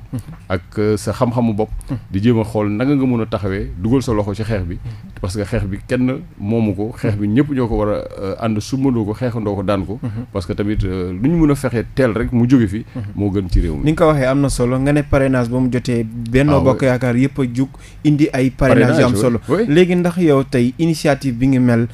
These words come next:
Speaker 2: Mhm.
Speaker 1: Pare nga pour jël ko ci biir Grand
Speaker 2: Mais,
Speaker 1: Yoff
Speaker 2: mais,
Speaker 1: bu ñu la
Speaker 2: mais,
Speaker 1: dooleelee.
Speaker 2: mais, mais, mais absolu-, absolument. Dama joxe une lecture politique. Je
Speaker 1: Mhm.
Speaker 2: pense que euh, xeex bi tey, parti politique bu ci nekk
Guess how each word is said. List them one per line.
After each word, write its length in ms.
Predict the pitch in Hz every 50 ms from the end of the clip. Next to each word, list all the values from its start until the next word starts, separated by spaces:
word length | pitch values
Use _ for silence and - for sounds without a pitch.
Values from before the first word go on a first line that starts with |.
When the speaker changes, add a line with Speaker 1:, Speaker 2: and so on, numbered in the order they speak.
| - -
Speaker 2:
Mhm. 140 | 104 90 82
Speaker 1:
Pare 160 | 78 151 139 147 147
nga 120 | 143 143
pour 180 | 139 147 147 131 120
jël 200 | 113 135 143 127
ko 140 | 120 135 131 120
ci 140 | - 139
biir 180 | 123 127 127 120
Grand 180 | 110 123 120 120
Speaker 2:
Mais, 100 | 120 123
Speaker 1:
Yoff 140 | 120 127 131
Speaker 2:
mais, 100 | 120 127
Speaker 1:
bu 80 | 127 139
ñu 60 | 135
la 80 | 127 127
Speaker 2:
mais, 40 | 123
Speaker 1:
dooleelee. 360 | 127 123 120 120 117 117 113
Speaker 2:
mais, 160 | 117 120 117 113
mais, 200 | 117 117 123 117
mais 120 | 127 131
absolu-, 340 | 131 151 - - 175 165 143
absolument. 540 | - 151 143 - 175 170 175 175 160 120 85 - - - - - - - -
Dama 200 | - 123 147 170
joxe 200 | 170 175 160 165 -
une 160 | 127 127 117
lecture 300 | 113 135 120 - 127 123 123 - - -
politique. 360 | 107 104 104 98 110 101 - - - 95
Je 140 | 131 107
Speaker 1:
Mhm. 60 | 110 117
Speaker 2:
pense 200 | 135 147 143 143
que 220 | 127 123 131 143 - - - - - - - - - -
euh, 360 | 82 95 104 107 107 110 101 - - - - -
xeex 240 | - - 147 147 139
bi 120 | 123 113 -
tey, 280 | 110 101 90 76 64 - - 131 - - - - - - - - - -
parti 240 | - 135 123 - 147
politique 380 | 131 147 131 113 98 117 104 98
bu 80 | 110
ci 120 | 123 143 139
nekk 140 | 123 101 -